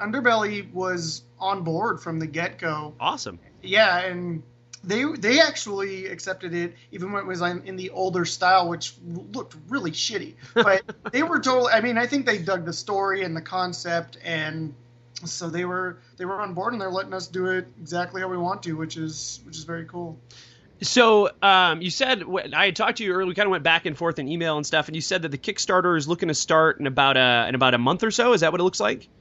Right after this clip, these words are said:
Speaker 1: We're hoping, yeah. The, um, the pages and all of the stuff, all the materials that we want for the Kickstarter are just about in the can. So
Speaker 2: Okay.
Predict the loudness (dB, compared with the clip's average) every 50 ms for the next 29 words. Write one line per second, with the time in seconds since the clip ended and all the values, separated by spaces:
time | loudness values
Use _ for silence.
0 | _ _ _ -2 0 0 2 4 4 4 4 4 0 -4 -6 -6 -4 -4 -4 -4
1 | -2 0 2 2 2 0 -2 -2 -2 -2 -2 -2 -2 -2 -2 -2 -2 -2 -4 -6
2 | -6 -10 -14 -18 -20 -20 -20 _ -6 -6 -6 -6 -6 -4 -2 0 0 0 0 0
3 | 0 0 0 0 -2 -4 -4 0 0 0 0 0 -2 -6 -8 -10 -8 -2 0 0
4 | 0 0 -2 -6 -6 -6 -8 -6 -4 -4 -4 -2 -2 -4 -6 -6 -6 -4 -4 -4
5 | -4 -6 -10 -14 -8 -6 -4 -4 -4 -6 -8 -6 -6 -6 -4 -2 0 0 2 0
6 | 0 -2 -4 -10 -18 -20 -20 -14 -6 -4 -4 -4 -4 -4 -2 2 4 4 4 4
7 | 0 -4 0 2 2 2 0 -2 -6 -6 -10 -10 -12 -14 -12 -12 -12 -14 -16 -16
8 | -4 -2 0 2 4 2 2 0